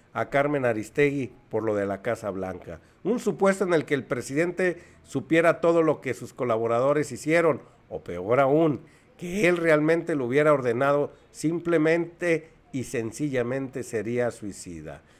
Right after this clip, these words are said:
Y esta era la situación, ahora sí, de Javier Lozano en aquellos ayeres. Como ve, turbulento.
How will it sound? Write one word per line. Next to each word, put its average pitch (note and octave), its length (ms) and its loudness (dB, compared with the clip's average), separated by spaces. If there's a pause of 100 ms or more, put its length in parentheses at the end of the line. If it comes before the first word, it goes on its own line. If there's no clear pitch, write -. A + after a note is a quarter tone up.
(160)
Y A#2+ 100 2
esta F#3+ 220 0
era G#3 100 2
la F3+ 140 2
situación, D#3+ 480 -4
ahora D#3+ 240 2
sí, D#3+ 280 -8 (280)
de A#2+ 160 -4
Javier C#3 360 -2
Lozano C3+ 580 -8 (300)
en G2+ 200 -14
aquellos A#2 420 -12
ayeres. F2 400 -18
Como C#3 240 -6
ve, F#3 280 -2 (280)
turbulento. B2 920 -2